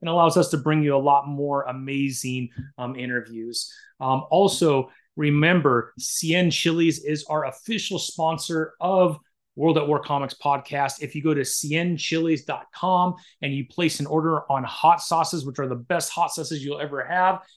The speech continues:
and you use comics at checkout, you will save fifteen percent off your total order. That's Cien Chilies, C I E N C H I L E S dot com. All right, without further ado, our next guest is Nigel Lynch.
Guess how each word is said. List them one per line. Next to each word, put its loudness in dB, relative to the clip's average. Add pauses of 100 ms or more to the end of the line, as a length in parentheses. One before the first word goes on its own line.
and -4
you 0
use -4
comics 0
at -6
checkout, -2
you -4
will -4
save -2 (280)
fifteen 2
percent -8
off -4
your -6
total -8
order. -8 (240)
That's -4
Cien 2
Chilies, 2
C -6
I 2
E -8
N 0
C -6
H 0
I 4
L 2
E 0
S -4 (200)
dot -2
com. -2 (400)
All 6
right, 4
without 2
further 2
ado, 0
our 0
next -6
guest -2
is -8
Nigel -6
Lynch. -6